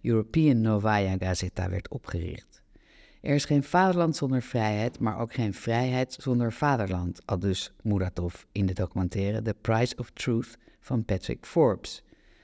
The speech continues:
Hij neemt het zijn landgenoten niet kwalijk dat ze Poetin steunen. Propaganda is als straling, het is een krachtig middel.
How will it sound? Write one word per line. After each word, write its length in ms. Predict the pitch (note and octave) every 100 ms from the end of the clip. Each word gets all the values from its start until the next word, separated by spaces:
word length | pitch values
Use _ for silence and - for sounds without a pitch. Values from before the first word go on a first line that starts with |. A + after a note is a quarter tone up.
| _ _ _
Hij 200 | - G3
neemt 260 | F3 D#3+ E3+
het 140 | F#3
zijn 200 | - C3+
landgenoten 680 | C3 D#3+ F3 - B2 A2+ C#3
niet 180 | C#3+ C#3+
kwalijk 460 | - F#3+ A#2 G#2 -
dat 140 | G2
ze 80 | A2+
Poetin 400 | - A2+ F#2+ F2+
steunen. 500 | - G2 F#2 F2+ F2 - _ _ -
Propaganda 580 | C#3 C3+ A2+ E3+ F3 -
is 140 | -
als 180 | A#2 -
straling, 640 | - C#3 B2 G#2 F#2+ -
het 140 | B2+ A#2+
is 100 | A#2
een 160 | B2
krachtig 440 | - D3 C#3+ B2 -
middel. 440 | C3 A#2 F2